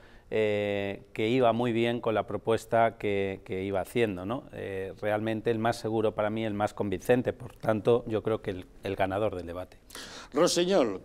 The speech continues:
Speaker 2: quizá esperaban la bestia parda de la extrema derecha que saliera rugiendo y justamente la moderación le granjeó ese, ese éxito que todo el mundo coincide en darle.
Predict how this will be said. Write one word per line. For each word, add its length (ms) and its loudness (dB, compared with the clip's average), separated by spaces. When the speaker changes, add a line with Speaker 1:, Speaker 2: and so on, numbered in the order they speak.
Speaker 2:
quizá 640 0
esperaban 560 0
la 80 0
bestia 420 0
parda 320 2
de 120 2
la 80 2
extrema 560 -2
derecha 420 0
que 100 -6
saliera 360 0
rugiendo 480 0
y 80 0
justamente 520 2
la 120 4
moderación 500 0
le 80 0
granjeó 480 0
ese, 380 -4
ese 180 2
éxito 380 0
que 80 -4
todo 140 -4
el 80 -2
mundo 160 -4
coincide 260 -2
en 80 -2
darle. 320 -4